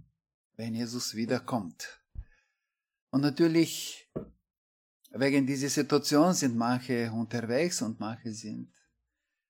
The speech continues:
sind nicht da. Ähm, gibt es verschiedene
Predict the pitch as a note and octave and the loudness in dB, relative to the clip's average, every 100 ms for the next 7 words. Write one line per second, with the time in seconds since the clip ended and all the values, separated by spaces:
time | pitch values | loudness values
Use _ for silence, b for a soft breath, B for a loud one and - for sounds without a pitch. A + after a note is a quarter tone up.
0 | _ G2+ A2 A2+ A#2+ A2 A#2+ B2 C#3+ D#3 | _ -8 -8 -6 -6 -2 2 4 4 2
1 | - _ _ _ _ _ _ _ _ _ | -6 _ _ _ _ _ _ _ _ _
2 | _ C3 C3 B2+ C3 A#2+ - _ _ - | _ 2 6 6 4 2 -10 _ _ -6
3 | C#3 C#3+ C3 - - - - _ _ - | -2 0 0 0 -4 -8 -20 _ _ -8
4 | B2+ - B2 B2 A#2+ A#2+ A#2 | -6 -4 -2 0 0 0 -2